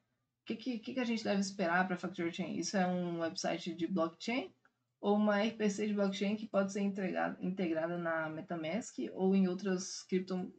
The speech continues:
é, criptocarteiras, digamos assim, né?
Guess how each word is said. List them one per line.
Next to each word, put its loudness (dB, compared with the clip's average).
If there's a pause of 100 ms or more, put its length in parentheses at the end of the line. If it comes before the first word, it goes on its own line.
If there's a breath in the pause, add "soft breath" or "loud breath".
(320)
é, -2
criptocarteiras, -2
digamos -6
assim, -8
né? -8